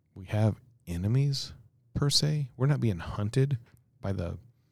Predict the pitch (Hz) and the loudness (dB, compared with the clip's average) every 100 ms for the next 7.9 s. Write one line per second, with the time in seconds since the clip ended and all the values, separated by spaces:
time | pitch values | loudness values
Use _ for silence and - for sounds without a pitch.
0 | _ _ _ _ - - - - 95 104 | _ _ _ _ -20 -8 0 2 2 0
1 | 123 - - - _ _ _ _ - 85 | -2 -4 -10 -16 _ _ _ _ -6 -2
2 | 104 143 165 - _ _ _ _ _ _ | 2 0 0 -8 _ _ _ _ _ _
3 | _ _ _ - 92 87 85 - - _ | _ _ _ -12 -8 -8 -10 -18 -20 _
4 | 107 95 82 80 - - _ _ _ _ | 0 0 0 -4 -8 -14 _ _ _ _
5 | _ _ _ _ 101 101 90 82 104 - | _ _ _ _ -6 -4 -4 -2 -2 0
6 | 110 92 85 - 98 101 - 98 - - | 0 0 -2 -2 -2 -2 -4 -6 -2 0
7 | - 101 117 139 147 - 85 78 85 | 0 0 0 0 -2 -6 -6 -4 -6